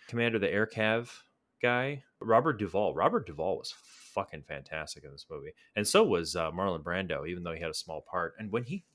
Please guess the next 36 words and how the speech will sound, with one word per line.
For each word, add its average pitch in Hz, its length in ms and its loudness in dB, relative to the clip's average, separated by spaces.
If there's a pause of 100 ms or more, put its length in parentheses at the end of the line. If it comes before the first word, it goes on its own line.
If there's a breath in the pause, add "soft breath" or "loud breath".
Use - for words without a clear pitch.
(440 soft breath)
when 139 120 0
he 220 80 0
got 120 280 4
there, 117 140 2
and, 117 160 -4
you 143 60 -2
know, 147 80 -2
just 165 220 -8
the 117 80 -2
color 135 460 -6
gradient, 135 600 -2 (180)
that, 107 160 -2
that 110 160 2
kinda, 117 200 0
like, 98 280 0
yellowish, 117 500 2 (160)
orangish. 117 880 0
I 107 140 -6
mean, 107 340 0
it, 117 140 -4 (640)
it 151 200 -6 (100)
felt - 640 2 (160)
like 98 560 2 (280)
hell - 600 -6 (260)
to 90 140 -8
me. 65 300 -10 (360 soft breath)
What 139 200 6
I 135 80 8
lo-, 127 200 8
I 131 100 4
love 139 280 6
that 156 60 4
he 147 80 6
was 113 160 4
able 113 240 4
to 107 100 -2